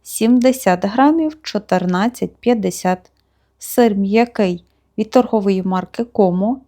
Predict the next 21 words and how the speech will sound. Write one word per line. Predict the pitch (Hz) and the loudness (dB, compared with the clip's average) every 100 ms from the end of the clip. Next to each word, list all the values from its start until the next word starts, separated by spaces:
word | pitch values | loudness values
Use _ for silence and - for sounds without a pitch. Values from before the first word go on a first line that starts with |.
| - | 0
інсалата | 220 208 - 202 185 180 - - | 0 0 0 0 0 -2 -4 -6
або | 196 180 185 | -4 -2 -2
бринза, | 196 220 190 175 175 208 277 - _ | -2 -2 0 -2 0 0 0 -6 _
сто | - - - 202 | -18 -6 -2 -2
сімдесят | - 208 214 226 220 180 175 | -2 -2 0 -2 0 -2 -2
грамів, | 185 220 247 294 311 | -2 2 4 4 0
сорок | - - 175 185 220 | -6 -4 -2 -2 -4
п'ять | - 233 233 | -2 -2 -2
дев'яносто. | 196 175 170 170 175 - 180 196 _ _ _ - _ _ | -4 -4 -6 -6 -10 -8 -10 -10 _ _ _ -20 _ _
Напій | 208 220 220 294 415 _ | -2 -2 0 -2 -2 _
Кока-Кола, | - 202 214 247 240 180 180 180 180 - _ _ | -2 -2 0 -4 -4 -4 -2 -2 -6 -10 _ _
два | 190 185 185 175 | -6 -2 0 0
літри | 170 170 156 - 240 - _ - | -2 -6 -8 -4 -4 -6 _ -12
за | 185 196 | -4 -2
сорок | 196 - 175 170 _ | -2 -4 -4 -4 _
чотири | - 226 320 349 294 - _ | -6 -4 -2 -2 -4 -8 _
десять. | 185 175 170 175 - - _ _ _ _ _ _ _ | -6 -2 -2 -4 -8 -8 _ _ _ _ _ _ _
Напій | 220 233 240 202 190 - | 2 2 2 -2 -4 -4
від | 214 202 | -8 -6
своєї | 185 185 180 175 165 | -4 -2 0 -2 -2
лінії | 175 170 175 196 | -4 -4 -2 -2